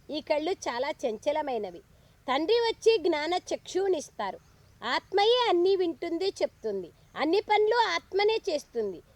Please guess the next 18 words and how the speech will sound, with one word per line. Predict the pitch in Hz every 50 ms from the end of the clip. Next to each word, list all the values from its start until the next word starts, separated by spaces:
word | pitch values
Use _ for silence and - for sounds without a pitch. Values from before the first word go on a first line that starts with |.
| _ _ 262
ఇప్పుడు | 302 240 - 320 349
మీ | 330 294 262
ఆత్మ | 240 214 208 233 - _ 254 294 294
పరివర్తన | - - 202 196 196 240 269 277 - - 311 285
అవుతోంది. | 233 208 185 - - 170 165 156 151 147 - - _ _ - - _ _ _ _ _ _ _ - - - - _ - _ _ _ _ - - - _ -
ఆత్మయే | 226 269 320 - - - 403 440 453 480 508 494 - -
పూర్తిగా | 415 427 427 - - 466 466 370 427 440 440 - - _ _ - - - _ _ -
మారిపోయి | 247 254 262 262 294 330 392 427 427 - - 403 415 427 427
పాపాత్మగా | - - 311 254 262 294 - 370 370 - - - 392 392 349 403
అయిపోయింది. | 403 339 294 - - 240 202 185 175 160 151 - _ _ _ _ _ - - _ 214
ఎవరికైతే | 254 294 311 359 392 - - 359 381 370 - 392
అశుద్ధమైన | 381 349 320 302 - - 392 302 277 427 427 427 453 453 453 427 403
దృష్టి | 311 254 294 302 - - 330 403
ఉంటుందో | 403 381 359 294 - 320 294 294 311 339 349
వారినే | 339 311 294 294 277 302 330 339
పాపాత్మలు | 349 - 320 269 262 - - 311 311 320 - - - 285 277 277 311
అని | 330 320 285 247
అంటారు. | 208 185 185 180 - 180 175 175